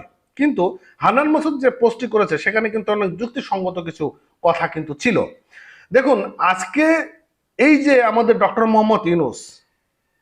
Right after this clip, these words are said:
তিনি যে জায়গাটাতে বসে আছেন, যাদের রক্তের বিনিময়ে এবং যাদের, আহ, শরীরের বিনিময়ে, মানে আহত হয়েছে যারা, তাদের জায়গার, তাদের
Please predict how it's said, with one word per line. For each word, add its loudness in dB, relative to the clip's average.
তিনি 4
যে 2
জায়গাটাতে 0
বসে 0
আছেন, -8
যাদের 2
রক্তের 0
বিনিময়ে 4
এবং 2
যাদের, 2
আহ, -16
শরীরের 2
বিনিময়ে, 0
মানে 4
আহত 0
হয়েছে 2
যারা, -6
তাদের 2
জায়গার, 2
তাদের 4